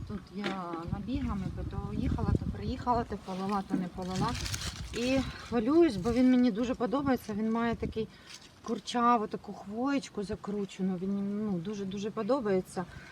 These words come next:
М, але має трошечки такі хвилювання.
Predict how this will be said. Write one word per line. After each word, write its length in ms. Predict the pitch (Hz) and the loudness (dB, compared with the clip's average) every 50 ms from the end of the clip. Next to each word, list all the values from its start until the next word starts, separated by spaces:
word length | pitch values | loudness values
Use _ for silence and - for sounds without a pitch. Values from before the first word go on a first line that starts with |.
| - - - - - - - - - - - | -20 -20 -20 -20 -20 -20 -20 -20 -8 0 6
М, 460 | 240 240 247 254 254 233 208 202 196 185 185 - - | 8 10 10 10 10 8 6 2 -2 -4 -6 -4 0
але 300 | 208 208 226 247 269 269 | 2 4 6 8 10 10
має 380 | 247 226 240 262 269 262 262 254 | 12 12 12 12 12 10 10 8
трошечки 680 | - - - 226 226 240 - - 226 - - - 226 | 6 4 0 2 2 0 0 -2 -6 -6 -4 -4 -2
такі 320 | 220 - 202 - - 208 208 | -2 -2 -4 -4 -2 -4 -2
хвилювання. 840 | - - 190 202 208 202 202 185 190 190 190 190 185 180 180 180 | -2 0 0 0 2 2 2 2 4 4 4 4 4 2 0 -2